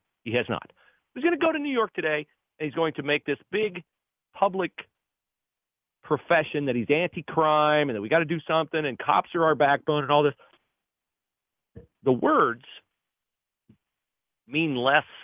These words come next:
than the previous actions. Joe Biden is not going to ever be hard on crime.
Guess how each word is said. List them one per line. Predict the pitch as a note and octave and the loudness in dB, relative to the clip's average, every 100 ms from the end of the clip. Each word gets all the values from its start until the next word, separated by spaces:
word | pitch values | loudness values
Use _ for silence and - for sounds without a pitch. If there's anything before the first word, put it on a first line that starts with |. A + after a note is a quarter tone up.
| - F#3+ _ - | -12 -12 _ -6
than | C3+ C3 | -6 -4
the | B2 G#2+ - _ _ _ _ _ _ | -4 -6 -10 _ _ _ _ _ _
previous | - D3+ B2 A2 - - | -4 -2 -2 -6 -6 -6
actions. | E2 - - _ _ _ _ _ _ _ _ _ _ _ _ _ - | -6 -10 -20 _ _ _ _ _ _ _ _ _ _ _ _ _ -6
Joe | A3+ | -4
Biden | - D#3 C#3+ B2+ | 0 2 2 -4
is | - F#2 | -6 -6
not | F#2+ G2+ G#2 E2+ - - _ _ _ _ _ _ _ _ _ _ | -4 0 0 -2 -6 -20 _ _ _ _ _ _ _ _ _ _
going | C3+ C3+ B2+ A#2 | -2 -2 -2 -4
to | B2 A#2 - | -8 -4 0
ever | B2+ A2+ G2 | 0 0 -6
be | - D2+ - _ _ _ _ _ _ _ - | -8 -16 -16 _ _ _ _ _ _ _ -10
hard | - C#3 C#3 | 0 4 4
on | A#2 G#2+ | 4 2
crime. | G2+ A2+ G2 - | 0 -2 -2 -6